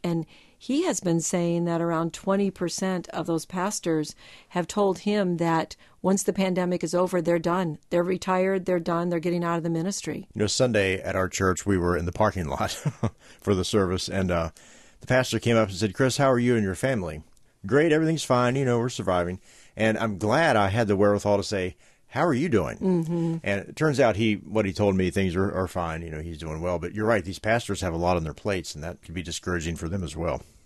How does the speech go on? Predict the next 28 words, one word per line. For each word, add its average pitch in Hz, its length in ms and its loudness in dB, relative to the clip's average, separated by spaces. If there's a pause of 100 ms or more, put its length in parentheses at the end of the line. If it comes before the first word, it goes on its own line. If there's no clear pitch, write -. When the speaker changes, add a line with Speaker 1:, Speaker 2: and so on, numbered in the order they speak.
Speaker 2:
You - 160 2
know, 127 80 4
here's 151 200 4
how 135 200 4
Webster's 107 460 2
dictionary 104 500 2
defines 82 560 -2
discouragement. 82 880 -2 (360)
It's 104 200 -2 (140)
the 95 80 0
deprivation 104 720 2
of 87 320 -4 (140)
confidence, 110 640 0 (140)
hope, 98 260 0
and 73 200 -12
spirit. - 640 -4 (640)
Speaker 1:
The 185 80 -4
deprivation 202 960 2
of 175 520 0
confidence, 214 960 -2 (160)
that's - 260 -8 (240)
pretty 180 220 0
serious. 156 640 -2
And 170 340 0
Speaker 2:
Mm. 180 60 0
Speaker 1:
hope, 196 360 2
we 196 100 2
don't 190 200 0